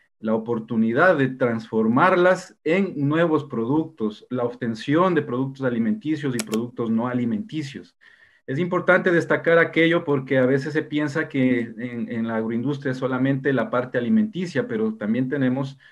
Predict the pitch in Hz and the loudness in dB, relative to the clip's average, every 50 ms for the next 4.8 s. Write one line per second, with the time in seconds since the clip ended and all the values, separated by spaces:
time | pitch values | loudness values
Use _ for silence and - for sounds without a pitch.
0 | - _ _ - - 147 165 170 165 160 160 - 147 127 - 143 143 156 151 151 | -20 _ _ -2 2 4 4 6 6 4 2 0 -4 -6 -4 -4 -2 -2 -2 -2
1 | - 131 127 135 147 147 139 - - - 143 151 156 151 139 135 135 123 120 113 | 0 0 2 4 2 2 2 -2 -2 0 0 0 2 0 0 0 0 -2 -6 -6
2 | 113 - 117 110 113 110 110 110 - 131 147 156 165 160 - _ _ _ _ _ | -6 -6 -4 -2 0 0 0 0 0 0 0 0 -2 -4 -8 _ _ _ _ _
3 | - - 110 117 120 113 107 113 110 110 110 147 156 156 151 143 - 170 190 190 | -10 -6 -4 -2 -2 0 0 0 -2 0 0 2 2 2 2 2 -2 -2 0 2
4 | 180 180 170 175 - - _ - 160 160 180 202 208 208 196 - | 2 2 0 0 -4 -16 _ -4 0 2 4 4 4 2 0 -2